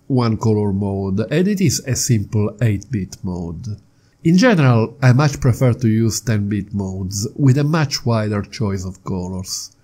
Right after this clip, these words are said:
like in the Air two S or the Mavic three. Wi-, but the results obtained with this little bird are so good that I don't miss H L G or the log modes. With a bitrate of one hundred M B P S,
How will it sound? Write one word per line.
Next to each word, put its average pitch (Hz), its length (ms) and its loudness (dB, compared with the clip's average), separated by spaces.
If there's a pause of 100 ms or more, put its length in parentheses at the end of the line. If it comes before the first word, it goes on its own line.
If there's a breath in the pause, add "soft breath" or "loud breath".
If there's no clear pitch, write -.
(220 soft breath)
like 139 180 4
in 127 120 4
the 123 80 4
Air 117 140 4
two 127 260 2
S 104 360 -2
or 113 140 0
the 107 60 -2
Mavic 95 360 -4
three. 92 300 -6 (260)
Wi-, 196 220 -2
but 165 140 6
the 233 80 2
results 208 380 0
obtained 123 400 0
with 104 120 0
this 101 220 -6
little 104 220 0
bird 110 320 2
are 101 120 -4
so 151 300 0
good 104 560 -2
that 127 200 -2
I 156 120 0
don't 110 320 0
miss 110 440 -4 (200)
H - 260 -2
L 104 140 -2
G 98 300 -4 (380 soft breath)
or 120 120 2
the 98 140 -2
log 95 280 -4
modes. 90 640 -8 (760 soft breath)
With 139 140 8
a 196 40 10
bitrate 139 580 4
of 104 160 2
one 117 280 2
hundred 117 520 2
M 107 180 2
B 107 120 2
P 110 240 0
S, 95 600 -4